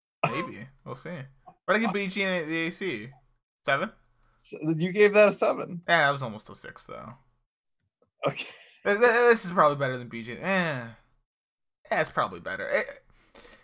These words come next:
Speaker 2: maybe this also has to do with, like, how good the other episodes have been relative to this one.
Speaker 1: Wow.
Speaker 2: Maybe, maybe, maybe I got spoiled. Not, not, not, like, spoilers, but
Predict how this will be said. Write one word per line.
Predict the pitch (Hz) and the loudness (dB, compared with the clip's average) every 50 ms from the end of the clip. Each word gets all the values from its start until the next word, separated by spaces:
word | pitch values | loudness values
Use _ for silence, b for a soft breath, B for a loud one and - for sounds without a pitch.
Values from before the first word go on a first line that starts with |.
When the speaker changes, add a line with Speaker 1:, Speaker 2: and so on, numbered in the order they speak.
| b b b _ _ _ _ | b b b _ _ _ _
Speaker 2:
maybe | 214 233 247 247 | 2 2 4 4
this | 254 233 | 4 6
also | 233 220 220 214 - 214 | 6 6 6 6 4 4
has | 196 190 | 4 4
to | - | 2
do | 165 175 170 | 0 0 0
with, | 165 - | 2 2
like, | 165 147 131 127 - - _ - | 2 2 2 2 -4 -8 _ -12
how | - - 143 135 | -6 -4 -2 -2
good | 139 135 143 135 | -2 -4 -6 -6
the | 127 131 | -6 -6
other | 127 127 131 135 | -6 -2 -2 -4
episodes | 131 135 - - 151 143 | -4 -4 -6 -8 -6 -6
have | 147 147 135 | -6 -8 -6
been | 131 151 147 160 165 170 165 | -6 -6 -6 -6 -10 -12 -12
relative | 165 135 135 135 135 - 131 131 | -10 -8 -8 -8 -8 -10 -12 -10
to | 147 139 | -8 -8
this | 127 131 131 - - | -8 -8 -10 -10 -8
one. | 160 156 160 170 175 - _ _ _ _ _ _ _ _ _ _ - | -8 -8 -8 -8 -12 -14 _ _ _ _ _ _ _ _ _ _ -14
Speaker 1:
Wow. | - 98 101 101 104 107 107 107 107 98 | -8 -6 -4 -2 0 0 0 0 -2 -2
Speaker 2:
Maybe, | - 147 151 151 | -2 -4 -4 -6
maybe, | 139 - 135 143 147 147 151 135 | -8 -8 -8 -8 -6 -6 -8 -8
maybe | 135 135 143 139 143 139 135 | -6 -8 -6 -6 -6 -4 -4
I | 131 135 131 | -4 -4 -2
got | 131 123 123 | -2 -4 -4
spoiled. | - - _ - 117 120 120 120 131 139 139 - - _ _ _ _ _ | -6 -18 _ -10 -8 -8 -8 -8 -10 -14 -16 -18 -20 _ _ _ _ _
Not, | 151 156 135 | 2 2 4
not, | 160 156 147 151 | 4 2 0 2
not, | 135 139 131 123 | 0 -2 -2 -2
like, | 120 117 | -2 -6
spoilers, | - - - - 127 123 117 110 117 110 98 - - | -8 -16 -10 -8 -6 -6 -4 -6 -6 -8 -8 -10 -12
but | _ 98 95 95 - - _ | _ -10 -10 -10 -10 -12 _